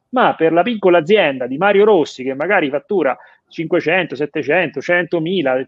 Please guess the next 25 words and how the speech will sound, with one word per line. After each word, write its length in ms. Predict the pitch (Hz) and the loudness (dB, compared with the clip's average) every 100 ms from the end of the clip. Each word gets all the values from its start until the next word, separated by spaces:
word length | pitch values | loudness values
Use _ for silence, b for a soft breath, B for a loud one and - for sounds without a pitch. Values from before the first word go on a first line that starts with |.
| - | -10
milione, 680 | 170 180 175 175 180 185 139 | -14 -4 0 4 4 4 2
cioè 180 | 165 - | -2 -2
piccola 420 | 254 214 156 135 | -2 0 2 2
impresa, 500 | 139 208 175 131 123 b _ | 2 2 2 0 -4 b _
eh, 160 | - 143 - | -6 -6 -4
italiana, 840 | 208 269 285 160 131 139 185 - _ _ | -2 0 2 2 0 -4 -6 -6 _ _
non, 360 | 226 254 240 - _ | -4 -4 -6 -12 _
di 220 | 226 247 | -10 -4
fatto 320 | 170 139 - | -2 -2 -2
non 140 | 160 139 | -4 -4
si 140 | - | -2
occupa-, 340 | 143 - 147 170 | -2 -2 -6 -4
non 120 | 160 | -6
se 140 | 151 | -4
ne 60 | 151 | -4
occupava, 360 | 156 156 139 | 0 4 4
non 160 | 220 254 | 4 2
c'era 180 | 226 214 | 4 2
nessuno 440 | 175 - 262 185 | 2 -4 -4 -6
che 100 | 123 | -6
se 100 | - | -14
ne 60 | _ | _
occupava. 300 | _ - - _ _ _ _ _ | _ -16 -16 _ _ _ _ _
E 140 | 262 | -2
quindi, 440 | 240 247 254 254 | 0 -2 -2 -2